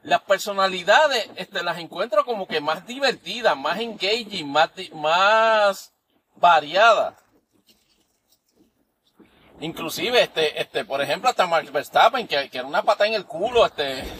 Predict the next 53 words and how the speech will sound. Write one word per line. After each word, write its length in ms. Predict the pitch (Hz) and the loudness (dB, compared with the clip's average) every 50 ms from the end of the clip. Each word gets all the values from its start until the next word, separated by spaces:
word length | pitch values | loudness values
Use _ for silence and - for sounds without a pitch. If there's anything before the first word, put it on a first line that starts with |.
| - - _ _ _ _ _ | -20 -20 _ _ _ _ _
hace 160 | - 147 - 185 | -10 -10 -10 -2
par 180 | - 180 196 | -2 -2 0
de 140 | 190 208 190 | 2 2 2
años, 320 | 170 165 196 254 285 277 240 | 2 2 0 2 4 4 4
ahora, 420 | - 156 156 151 147 151 156 156 | 6 8 6 6 6 6 2 2
ahora 260 | - - 127 135 147 | 2 2 2 2 2
es 60 | 156 185 | 2 0
alguien 220 | 190 196 220 220 | 0 -2 -4 -6
que 120 | - 220 | -6 -8
tú, 200 | - 190 180 175 _ | -8 -8 -12 -12 _
que, 180 | _ - - - | _ -12 -12 -12
que 160 | _ - - | _ -16 -10
se 100 | - 165 | -10 -10
proyecta 480 | - - 156 147 117 120 - _ 165 175 | -8 -6 -8 -8 -8 -10 -2 _ 0 0
divertido 680 | 190 220 220 240 226 - - 135 - - 233 269 254 | 0 0 0 -2 -2 -2 -4 -10 -8 -6 0 4 4
a 60 | 208 | 4
rato. 500 | - - - - 196 269 277 240 147 - _ - - _ _ _ _ _ _ _ _ _ _ _ _ _ | 4 4 4 4 4 4 2 0 -4 -4 _ -16 -20 _ _ _ _ _ _ _ _ _ _ _ _ _
Claro, 200 | - - 240 220 | 0 0 0 0
obviamente 400 | 226 - - 127 139 147 - 160 | 0 -2 -4 -4 -4 -2 -4 -2
cuando 400 | - 143 135 127 117 104 98 95 - - - _ | -2 -2 -2 -2 -4 -8 -8 -12 -16 -20 -20 _
pinchaste 420 | - 113 101 95 - 123 123 - 151 | -16 -16 -14 -8 -2 -2 -2 -2 -2
el 80 | 139 | -2
campeonato, 640 | - 151 147 131 127 113 110 131 151 160 _ 117 110 | -2 -2 -4 -2 -4 -2 0 0 0 0 _ -4 -6
hace 180 | 107 - - 139 | -6 -6 -8 -10
como 240 | - 139 127 120 113 | -8 -8 -6 -6 -8
seis 220 | - 139 131 127 | -8 -10 -10 -10
me-, 140 | 127 117 107 101 98 | -10 -12 -12 -12 -12
seis 180 | 98 123 127 | -12 -12 -8
meses 180 | 139 147 139 - | -8 -8 -2 -2
antes 200 | 147 151 151 147 | -2 -2 -2 -6
que 60 | 139 | -6
se 80 | - 139 | -6 -4
acabara 340 | 123 127 123 135 139 143 139 | -2 0 2 2 2 2 2
la 140 | 139 135 | 0 0
temporada, 580 | 131 131 123 _ 117 113 120 139 170 180 - - | -2 -4 -12 _ -8 0 2 2 4 4 2 -2
pues, 160 | - - - _ _ _ - _ _ _ _ _ _ _ | -2 -20 -20 _ _ _ -20 _ _ _ _ _ _ _
te, 160 | _ - - 113 | _ -14 -14 -14
te 240 | - - 123 120 | -16 -16 -16 -10
da, 220 | 113 120 120 127 123 | -6 -2 -2 -2 -2
te 140 | _ 120 113 | _ -8 -6
da 100 | 117 120 | -2 -2
la 60 | 143 | -2
oportunidad 500 | - - 151 151 - 147 143 143 147 151 | -2 -4 -6 -8 -6 -6 -4 -2 -2 0
de 80 | 147 139 | -2 -4
ser 140 | - 143 139 | -8 -10 -10
un 60 | 135 | -10
poquito 300 | 139 135 135 143 123 139 | -10 -10 -10 -10 -10 -6
más 200 | 135 135 131 113 | -4 -4 -6 -6
goofy 400 | 120 135 160 165 160 147 143 123 | -10 -10 -10 -10 -10 -8 -8 -8
o 80 | 113 | -8
estar 180 | 110 _ 127 131 | -4 _ -2 -2
más 160 | 131 143 143 | -2 -2 -4
relajado. 680 | 151 151 147 143 135 127 139 165 175 165 131 110 98 _ | 0 0 2 2 4 4 4 4 4 2 2 -2 -6 _